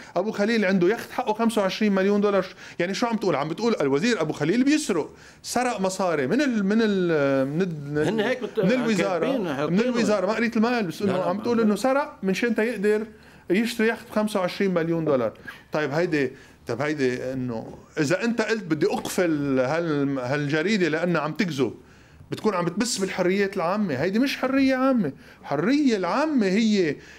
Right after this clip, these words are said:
Speaker 1: وقت اللي أنت بتكون عم تقمع حرية الإعلام، لما الإعلام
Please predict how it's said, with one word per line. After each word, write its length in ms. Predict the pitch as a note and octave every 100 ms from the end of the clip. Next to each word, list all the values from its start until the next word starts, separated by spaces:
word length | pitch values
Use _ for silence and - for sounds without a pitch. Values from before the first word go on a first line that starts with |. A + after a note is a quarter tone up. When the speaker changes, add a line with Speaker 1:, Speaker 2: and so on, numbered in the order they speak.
| -
Speaker 1:
وقت 280 | C#3 E3+ E3+
اللي 200 | D#3+ F3+
أنت 180 | G#3+ D3+
بتكون 320 | - - D3+
عم 160 | B2+
تقمع 420 | B2+ D4+ D4+ C4+ A3+
حرية 440 | - G#3 A3+ G#3 G#3
الإعلام، 480 | E3+ E3+ G3 A3
لما 200 | F3+ F3+
الإعلام 600 | E3+ D#3+ C#3+ D#3+ G#3 G#3+